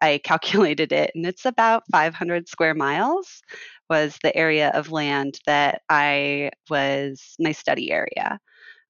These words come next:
So I kind of cruised all over that for the summer. And the cool thing about that area of land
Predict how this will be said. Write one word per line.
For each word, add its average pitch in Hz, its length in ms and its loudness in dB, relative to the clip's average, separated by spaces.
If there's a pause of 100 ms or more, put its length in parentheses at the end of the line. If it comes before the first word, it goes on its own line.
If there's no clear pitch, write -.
So 147 340 0
I 147 160 0
kind 156 280 -2
of 147 140 -8
cruised 214 380 -2
all 160 200 4
over 147 260 -2
that - 320 2 (240)
for 147 240 0
the 151 140 -4
summer. - 580 -2
And 147 500 -2 (800)
the 185 60 0
cool 233 260 0
thing 214 240 -2
about 151 360 2 (160)
that 147 300 2 (520)
area 156 540 0
of 151 160 -10
land 147 640 -6